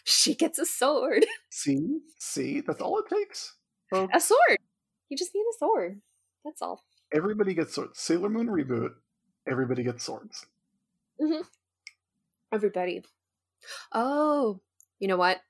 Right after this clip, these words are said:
Speaker 1: Uh, to add to my list of faves, um, Mercury Aqua Rhapsody with the harp.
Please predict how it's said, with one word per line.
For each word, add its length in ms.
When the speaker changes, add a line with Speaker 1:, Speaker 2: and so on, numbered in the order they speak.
Speaker 1:
Uh, 480
to 160
add 200
to 120
my 160
list 240
of 300
faves, 500
um, 440
Mercury 540
Aqua 300
Rhapsody 880
with 220
the 80
harp. 500